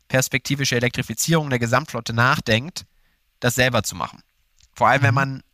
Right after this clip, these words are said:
Speaker 1: das Land hat oder das Logistikzentrum auf, sag ich mal, längeren Verträgen hat und auch da eine Planungssicherheit hat,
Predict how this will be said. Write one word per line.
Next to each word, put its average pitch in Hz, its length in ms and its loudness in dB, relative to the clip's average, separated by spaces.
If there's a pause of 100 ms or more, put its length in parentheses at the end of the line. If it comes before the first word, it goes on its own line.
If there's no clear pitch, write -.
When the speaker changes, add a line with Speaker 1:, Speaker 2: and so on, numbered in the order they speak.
(140)
Speaker 1:
das 123 220 0
Land 120 440 2
hat 180 240 0
oder 120 180 -6
das 117 200 -2
Logistikzentrum 123 720 -6
auf, - 420 -6
sag 113 140 -2
ich 113 60 -6
mal, 110 140 -4
längeren 113 460 -2 (300)
Verträgen 156 760 -2
hat 170 200 0
und 127 100 -4
auch 113 100 2
da 120 120 2
eine 120 120 0
Planungssicherheit 120 840 0
hat, 131 220 0